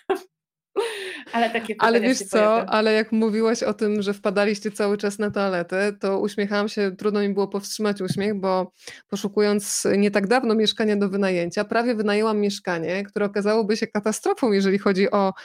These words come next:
Speaker 2: mm, użytkowanie wnętrza, jakim jest łazienka, konkretnie toaleta, ponieważ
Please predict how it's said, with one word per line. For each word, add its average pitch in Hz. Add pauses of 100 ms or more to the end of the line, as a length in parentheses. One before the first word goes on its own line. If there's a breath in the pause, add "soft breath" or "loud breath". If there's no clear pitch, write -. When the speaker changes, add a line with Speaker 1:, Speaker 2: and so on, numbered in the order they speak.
(400 loud breath)
Speaker 2:
mm, 190 (300)
użytkowanie 208
wnętrza, 208
jakim 190
jest 185
łazienka, 196
konkretnie 202
toaleta, 175
ponieważ 226